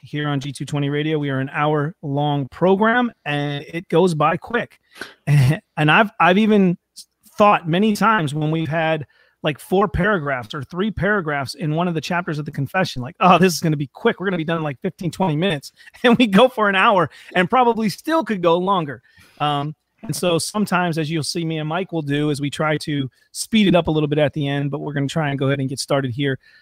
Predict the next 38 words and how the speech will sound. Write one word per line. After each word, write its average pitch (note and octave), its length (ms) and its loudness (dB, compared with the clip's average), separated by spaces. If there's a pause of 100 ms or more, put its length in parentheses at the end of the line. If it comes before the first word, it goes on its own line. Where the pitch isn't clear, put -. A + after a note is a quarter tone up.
(160)
uh, F2 160 -10
so C#3+ 180 -6
that D#3 120 -6
we C3+ 180 -4
don't C#3 400 -6
have B2+ 400 -8
that A#2 280 -8
issue, C#3 380 0 (920)
or - 100 -8
try D3 300 2
not G#2+ 160 -6
to A2+ 80 -14
have A2 180 -10
that G2+ 140 -14
issue. - 220 -14 (840)
All F#3 80 6
right, E3 180 4
so F3+ 320 6
getting B3 320 0
into A#3 220 0
the E3+ 80 -2
sixteen E3+ 400 -2
eighty-nine, D3 800 -2
uh, C#3+ 520 -6 (260)
Second E3+ 340 -4
London D#3 260 0
Baptist C#3+ 400 0
Confession C#3 420 0
of B2 80 -4
Faith. G#3+ 300 2
Again, D#3+ 280 0
this D#3 180 0
is C3 100 -6
chapter C3+ 440 -4 (340)
twenty-two F#3 640 4
of B3 200 4
religious A3 420 0
worship D#3 460 -6